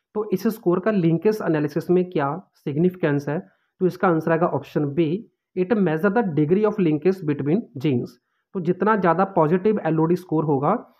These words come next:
तो उतनी लिंकेज ज़्यादा होएगी, ठीक है। Score is a statistical measure used in linkage analysis to assess the likelihood of genetic linkage। मतलब यहाँ से ये संभावना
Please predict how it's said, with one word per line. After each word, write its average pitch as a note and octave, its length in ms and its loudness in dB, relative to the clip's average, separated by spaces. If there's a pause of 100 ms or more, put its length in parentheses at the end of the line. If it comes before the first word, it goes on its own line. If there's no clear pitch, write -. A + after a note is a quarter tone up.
(200)
तो G3 60 -2
उतनी F3+ 420 0
लिंकेज E3+ 640 0
ज़्यादा C3 260 0
होएगी, B2 480 -4 (180)
ठीक C3+ 120 -12
है। A#3+ 160 -4 (680)
Score F3 440 -4
is F3+ 140 2
a G#3+ 60 2
statistical G3 720 -2 (120)
measure D3 300 2
used F3 420 0
in D#3+ 260 0
linkage D3 320 0 (120)
analysis D3 380 0 (160)
to D#3 160 -4 (440)
assess G3+ 340 -2
the D#3+ 240 2
likelihood G3+ 600 2
of - 200 -4
genetic D#3 400 0
linkage। B2+ 380 -2 (540)
मतलब F#3 200 2
यहाँ E3+ 180 6
से F3 140 -2
ये G3+ 120 0
संभावना F3 800 2